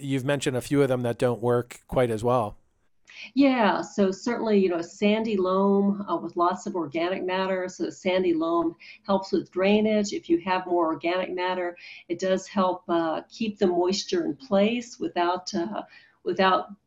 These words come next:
Speaker 2: spurring on disease as much as if it was free, freestanding water. Um, you know, we don't, our soils here can be pretty rough. So, uh, so we have excellent, excellent growers here who really have great regimes to build their soil season after season.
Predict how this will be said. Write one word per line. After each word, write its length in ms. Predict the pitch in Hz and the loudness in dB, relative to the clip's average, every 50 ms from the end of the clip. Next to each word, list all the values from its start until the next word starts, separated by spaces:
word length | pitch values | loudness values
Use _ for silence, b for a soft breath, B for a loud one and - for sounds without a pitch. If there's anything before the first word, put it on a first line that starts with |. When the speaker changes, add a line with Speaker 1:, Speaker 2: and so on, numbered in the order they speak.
| _ _ _ - | _ _ _ -20
Speaker 2:
spurring 460 | - - - - 208 208 202 196 190 | -20 -6 0 4 6 8 8 8 8
on 180 | 185 180 170 | 6 6 4
disease 440 | 160 170 151 147 190 185 185 180 - | 2 0 -2 0 0 0 2 2 0
as 140 | 190 170 - | -2 -2 -2
much 220 | 185 175 175 - | -2 -2 -2 -2
as 160 | 175 147 - 175 | -4 -4 -4 -4
if 80 | 170 | -4
it 120 | - 165 160 | -2 -4 -4
was 220 | 165 156 147 - | -4 -4 -6 -8
free, 300 | - - - 185 185 190 | -10 -6 -2 0 0 0
freestanding 840 | 190 - - - - 185 180 175 - - - 180 180 196 202 214 202 | 0 -4 -6 0 2 2 2 0 -2 -2 -2 0 2 4 4 4 4
water. 560 | 196 190 185 190 190 196 208 208 208 214 208 B B B B B B B B B B B - | 2 2 2 0 0 0 0 -2 -2 -4 -4 B B B B B B B B B B B -2
Um, 640 | 359 359 - 349 - 170 170 165 - 160 156 - - | 0 2 2 4 4 4 4 4 4 2 2 0 2
you 100 | - 196 | 2 4
know, 100 | 196 185 | 4 6
we 120 | 175 190 202 | 4 4 4
don't, 300 | 208 214 214 208 202 - | 4 6 4 4 4 2
our 120 | 185 185 | 0 -2
soils 460 | 175 - - 233 233 247 233 208 - | -2 0 2 4 4 4 4 2 0
here 160 | - 240 214 | -2 -2 -2
can 140 | 208 - 202 | -2 0 0
be 120 | 175 170 156 | 0 0 -2
pretty 340 | - - - 196 190 165 | -2 -2 0 2 2 2
rough. 420 | 147 160 170 170 175 185 196 202 - | 2 2 0 0 0 -2 -4 -6 -8
So, 440 | - - - - 170 165 160 156 156 | -14 -12 -6 -4 -2 -2 0 0 -2
uh, 260 | 160 156 - - 202 | -2 -2 -4 -6 -4
so 140 | - - 185 | -2 -2 -2
we 180 | 190 226 233 | 0 0 2
have 200 | 220 202 - - - | 2 0 0 -2 -2
excellent, 520 | - 226 240 233 - - - 202 175 170 | 0 0 0 -2 -2 -2 0 0 2 2
excellent 400 | - 175 180 - - 196 165 156 | 0 -2 -4 -4 -4 -4 -4 -4
growers 480 | - - 170 165 165 170 170 170 170 - | -2 -2 0 2 2 2 2 2 0 -2
here 180 | - 170 160 156 | -4 -4 -2 -2
who 140 | 156 165 | -2 -4
really 360 | 156 160 170 170 170 170 165 165 | -4 -2 -2 -2 0 -2 -2 -2
have 200 | 170 156 147 - - | -4 -8 -8 -4 -2
great 200 | 170 170 170 - | 0 0 0 0
regimes 520 | 165 165 147 - - 170 165 165 165 - | -2 -2 -2 0 0 2 2 2 0 -2
to 120 | - - 147 | -4 -10 -8
build 340 | 135 - 170 175 175 170 | -4 -2 0 0 0 0
their 120 | - 165 165 | -2 -4 -4
soil 480 | 160 - - 175 165 160 156 156 160 | -4 -6 -4 -4 -2 -2 -2 -4 -6
season 420 | 165 - - 190 175 170 - - 165 | -8 -6 -2 0 0 0 2 2 2
after 280 | 156 156 - - - | 2 0 -4 -6 -8
season. 640 | - - - 180 180 190 185 - 190 185 185 185 185 | -8 -6 -2 0 0 0 0 -2 -4 -4 -4 -6 -8